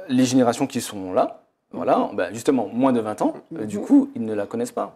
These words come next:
Speaker 2: Mhm.
Speaker 1: Et qu'est-ce qui va se passer du coup, euh, pour, pour, pour, pour cet artiste au, au final, quoi ? Si, si on, on ne fait pas quelque chose, elle va disparaître, elle va tomber dans l'oubli. Alors je sais que bon, là on n'est pas aux, aux États-Unis. Bon, les États-Unis ont,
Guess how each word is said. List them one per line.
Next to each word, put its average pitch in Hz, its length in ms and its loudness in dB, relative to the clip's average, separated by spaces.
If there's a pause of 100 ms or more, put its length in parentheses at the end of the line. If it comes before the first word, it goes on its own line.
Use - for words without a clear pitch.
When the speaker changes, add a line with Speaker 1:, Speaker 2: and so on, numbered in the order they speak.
Speaker 2:
Mhm. 139 140 -10
Speaker 1:
Et 123 100 0
qu'est-ce 127 220 -4
qui 139 80 2
va 120 100 4
se 117 80 -4
passer 117 320 0
du 107 140 -10
coup, 110 300 -6
euh, 101 140 -6
pour, 98 340 -8 (840)
pour, 101 260 0
pour, 107 180 -2
pour 104 180 -6
cet 101 120 -12
artiste 127 540 -4
au, 104 160 -8
au 123 40 -8
final, 226 340 0
quoi ? - 160 -10 (480)
Si, 156 360 6
si 175 320 -2
on, 139 180 4
on 139 80 4
ne 131 60 6
fait 131 160 2
pas 127 120 -2
quelque 117 180 -10
chose, 233 380 4
elle 101 200 -2
va 139 360 4 (280)
disparaître, 190 420 -6
elle 107 80 2
va 107 120 0
tomber 131 200 2
dans 123 120 0
l'oubli. 165 280 -2 (240)
Alors 120 260 2
je 127 80 -2
sais 147 200 0
que - 80 -4
bon, 117 200 0 (160)
là 120 140 4
on 113 140 2
n'est 110 80 -4
pas 135 160 2
aux, 131 220 2
aux 131 60 0
États-Unis. 127 520 2
Bon, 120 140 0
les 107 140 -6
États-Unis 117 460 2
ont, 104 140 -6